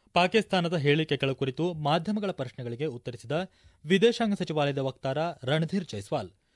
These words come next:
ಪಾಕಿಸ್ತಾನದ ಆಧಾರರಹಿತ ಆರೋಪಗಳನ್ನ ಭಾರತ ಬಲವಾಗಿ ತಿರಸ್ಕರಿಸುತ್ತದೆ ಎಂದು ತಿಳಿಸಿದ್ದಾರೆ.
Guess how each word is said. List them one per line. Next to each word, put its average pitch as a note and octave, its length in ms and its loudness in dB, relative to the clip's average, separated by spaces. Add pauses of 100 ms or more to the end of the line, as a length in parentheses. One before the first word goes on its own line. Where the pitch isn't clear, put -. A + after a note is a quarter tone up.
(220)
ಪಾಕಿಸ್ತಾನದ F#3+ 840 0
ಆಧಾರರಹಿತ D3+ 600 -2
ಆರೋಪಗಳನ್ನ B2 520 -6 (480)
ಭಾರತ F#3+ 360 0
ಬಲವಾಗಿ E3+ 560 0
ತಿರಸ್ಕರಿಸುತ್ತದೆ D3 680 -6
ಎಂದು B2+ 220 -6
ತಿಳಿಸಿದ್ದಾರೆ. G#2 600 -8